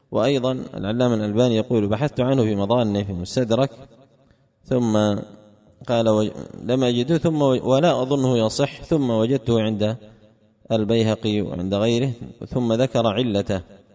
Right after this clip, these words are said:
وأن فيه يزيد بن أبي زياد وهو ضعيف، يزيد بن أبي زياد وهو القرشي، قال في التقريب: "ضعيف". وانظر الإرواء الثالث صفحة ستين ومائة.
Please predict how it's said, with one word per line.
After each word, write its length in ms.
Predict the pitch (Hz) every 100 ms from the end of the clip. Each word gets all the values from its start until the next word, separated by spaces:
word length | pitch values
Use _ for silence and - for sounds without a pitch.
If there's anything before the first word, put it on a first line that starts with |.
| _ _ _ _ -
وأن 300 | 90 110 110
فيه 420 | 104 117 110 110 117 110
يزيد 500 | 113 117 104 131 120
بن 120 | 104
أبي 280 | 107 107 113
زياد 380 | 95 104 101 87 - - - _ _ -
وهو 240 | 123 110
ضعيف، 400 | 104 101 110 - - - - _ _ _ _ _ _ _ _ -
يزيد 320 | 98 107 98
بن 100 | 98
أبي 240 | 95 98
زياد 300 | 87 101 117
وهو 140 | 98 98
القرشي، 560 | 90 110 104 98 104 101 - - _ _ _ _ _ _ _ _ _ _ _ _ -
قال 240 | 110 101
في 60 | 98
التقريب: 420 | - 92 110 98
"ضعيف". 320 | 90 90 90 - - - - _ _ _ _ _ _ _ -
وانظر 300 | 131 117 110
الإرواء 520 | 90 107 104 120 -
الثالث 580 | - 117 110 113 - - - - _ _ _ _
صفحة 340 | - 127 110 117
ستين 420 | - 110 - 120
ومائة. 340 | 104 95 82